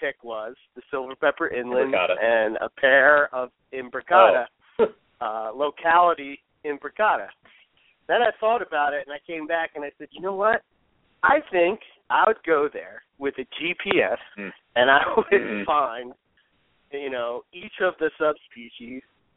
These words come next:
Speaker 1: um, <clears throat> and get some true locality with the G P S coordinates."
Speaker 2: Oh,
Speaker 1: uh,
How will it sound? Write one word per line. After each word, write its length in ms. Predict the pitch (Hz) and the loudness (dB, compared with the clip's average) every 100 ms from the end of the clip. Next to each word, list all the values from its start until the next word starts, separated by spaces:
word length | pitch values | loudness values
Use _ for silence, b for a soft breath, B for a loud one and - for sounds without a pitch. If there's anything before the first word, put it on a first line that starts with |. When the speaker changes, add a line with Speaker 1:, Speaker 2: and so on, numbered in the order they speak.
| _ _ - | _ _ -12
Speaker 1:
um, 600 | 120 120 120 120 117 117 - | -8 -6 -6 -6 -8 -12 -4
<clears throat> 60 | |
and 500 | - - 262 196 156 - | -2 2 2 2 0 -4
get 140 | 175 - | -8 -8
some 140 | 143 131 - | -12 -14 -10
true 240 | 226 240 | -10 -4
locality 800 | 240 226 208 185 156 131 120 131 _ _ _ _ _ _ | -4 -2 -2 -2 -2 -6 -16 -20 _ _ _ _ _ _
with 160 | 139 147 _ | -16 -16 _
the 60 | 151 - | -20 -16
G 120 | 202 - | -14 -14
P 160 | 247 226 | -4 -2
S 140 | 220 - | -2 -6
coordinates." 640 | 240 226 190 143 135 151 - - - _ _ _ _ - | -10 -6 -4 -4 -4 -8 -10 -20 -20 _ _ _ _ 2
Speaker 2:
Oh, 60 | |
Speaker 1:
uh, 20 | 101 | 4